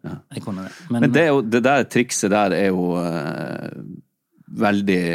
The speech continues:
Speaker 1: eller altså, det må du ta med rota
Speaker 2: Ja.
Speaker 1: med en gang og se på sånn, «Du, jeg må, jeg har så mye tekst.»
Speaker 2: Ja, ja.
Speaker 1: Så jeg må bare konsentrere meg om det.
Speaker 2: Eh, ja, det må
Speaker 1: Det pleier jeg å gjøre. Jeg er ikke så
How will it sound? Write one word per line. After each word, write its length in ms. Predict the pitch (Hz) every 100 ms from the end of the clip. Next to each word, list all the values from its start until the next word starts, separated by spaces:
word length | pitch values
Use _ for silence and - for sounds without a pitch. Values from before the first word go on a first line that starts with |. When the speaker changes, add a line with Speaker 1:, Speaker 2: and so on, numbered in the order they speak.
| 76
Speaker 1:
eller 220 | 98 95
altså, 220 | 98 - 95
det 540 | 92 - 69 - 110
må 100 | 113
du 60 | 107
ta 220 | - 110
med 180 | 95 90
rota 400 | 107 - - 58 -
Speaker 2:
Ja. 160 | 117 117 -
Speaker 1:
med 180 | 95
en 80 | 98
gang 200 | 92 92
og 80 | 90
se 140 | -
på 80 | 101
sånn, 160 | 90 92
«Du, 80 | 110
jeg 120 | -
må, 140 | 98 -
jeg 60 |
har 120 | - 95
så 140 | -
mye 500 | - - - 82 -
tekst.» 400 | - - - - -
Speaker 2:
Ja, 160 | 160
ja. 120 | 170 143
Speaker 1:
Så 280 | 139 - -
jeg 60 |
må 120 | - -
bare 300 | - 107 104 -
konsentrere 380 | - - - 90
meg 80 | - -
om 40 |
det. 120 | 80 _ _ - - - - - - _ -
Speaker 2:
Eh, 580 | 151 151 151 151 151 147 - - -
ja, 120 | 151 139 - - 113
det 140 | 139 131 127 123
må 80 | 123
Speaker 1:
Det 80 |
pleier 220 | 101 104 87
jeg 160 | 64
å 20 |
gjøre. 140 | - - - - -
Jeg 160 | - 277
er 80 | 208
ikke 160 | -
så 240 | 135 -